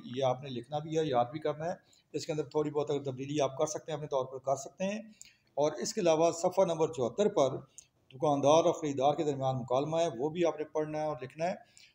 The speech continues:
और इसके अंदर जो कीमतें लिखी गई हैं, वो आजकल वो कीमतें नहीं हैं। पाँच रुपये का माल और जोड़े जराब वगैरह नहीं मिलते,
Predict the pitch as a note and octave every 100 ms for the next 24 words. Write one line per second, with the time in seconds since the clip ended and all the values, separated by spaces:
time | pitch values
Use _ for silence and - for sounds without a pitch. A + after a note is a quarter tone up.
0 | _ D#3+ D#3+ E3 D#3 - D3+ D#3 E3 -
1 | F3 G#3+ F#3+ D#3 D3+ D3+ E3 C#3+ C#3 -
2 | C#3+ C#3 C#3 C3+ C#3 C3+ E3 E3+ - C#3+
3 | D3 C#3+ C#3 C#3 C3+ B2 B2+ C3+ B2+ A#2
4 | A#2+ C3 B2+ B2 A#2+ B2+ B2 A#2+ D#3 D#3+
5 | - G3